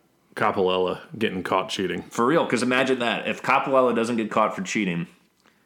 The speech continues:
Speaker 2: Anthopoulos doesn't come here, we hire Bud Black.
Speaker 1: Yeah.
Speaker 2: Um,
Speaker 1: Yeah, 'cause Coppy wanted to fire
Speaker 2: Yeah,
Speaker 1: Snitker.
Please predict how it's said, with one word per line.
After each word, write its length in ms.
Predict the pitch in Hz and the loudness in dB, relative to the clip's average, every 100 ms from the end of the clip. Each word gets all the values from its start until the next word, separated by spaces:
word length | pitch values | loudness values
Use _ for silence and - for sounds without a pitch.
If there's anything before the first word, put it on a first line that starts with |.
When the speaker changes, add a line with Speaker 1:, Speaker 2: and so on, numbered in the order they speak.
| _ _ - | _ _ -10
Speaker 2:
Anthopoulos 400 | 98 110 117 110 | -2 2 2 0
doesn't 200 | 110 107 | -2 -2
come 220 | 107 104 | -2 -2
here, 320 | 101 98 95 - _ - _ _ _ _ _ _ | -2 -2 -4 -8 _ -20 _ _ _ _ _ _
we 100 | 90 | 0
hire 200 | 107 98 | 2 2
Bud 360 | 92 107 104 90 | 0 0 0 -2
Black. 400 | 85 101 98 - - _ _ _ _ _ _ _ _ _ | 0 0 0 -4 -16 _ _ _ _ _ _ _ _ _
Speaker 1:
Yeah. 240 | 120 107 - - | 0 2 0 0
Speaker 2:
Um, 560 | 107 101 95 92 92 - _ _ _ _ _ _ _ _ | 2 2 0 -4 -6 -10 _ _ _ _ _ _ _ _
Speaker 1:
Yeah, 100 | - | -4
'cause 260 | 98 120 117 | 0 0 2
Coppy 340 | - 135 135 117 | 2 4 4 4
wanted 280 | 110 110 | 4 4
to 60 | 101 | 2
fire 460 | - 104 107 107 135 | 2 2 4 4 4
Speaker 2:
Yeah, 240 | 190 110 | 4 4
Speaker 1:
Snitker. 160 | 117 | 4